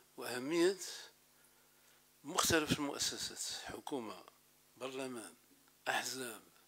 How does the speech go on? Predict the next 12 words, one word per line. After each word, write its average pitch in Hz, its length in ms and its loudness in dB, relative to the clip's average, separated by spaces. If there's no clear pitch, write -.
نقابات، 131 560 -6
بما 131 260 -2
فيها 135 220 0
المجتمع 156 680 -2
المدني. 120 540 -2
الفرق - 460 -2
كبير، 160 680 -2
وأميز 135 600 0
بين 170 440 -8
الدولة 110 580 -8
والفاعلين 151 920 -2
السياسيين، 123 720 -4